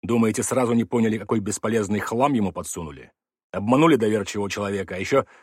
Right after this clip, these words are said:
джентльменский договор с ним заключили. У нас мозгов хватает, разобрались, а ваш блеф раскрыт, Родион Георгиевич.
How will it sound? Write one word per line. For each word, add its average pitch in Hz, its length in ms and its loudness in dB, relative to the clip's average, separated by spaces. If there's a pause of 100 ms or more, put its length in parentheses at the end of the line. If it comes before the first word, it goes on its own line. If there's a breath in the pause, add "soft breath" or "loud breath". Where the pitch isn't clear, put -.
(140)
джентльменский 131 640 2
договор 117 480 4
с - 60 -14
ним 98 120 -6
заключили. 87 680 -12 (540)
У 92 60 -8
нас 113 180 -4
мозгов 113 380 2
хватает, 113 580 -2
разобрались, 98 720 -6 (280 soft breath)
а 90 100 -6
ваш 104 220 -2
блеф 120 420 0
раскрыт, 101 680 -4 (240)
Родион 98 380 -2
Георгиевич. 85 680 -4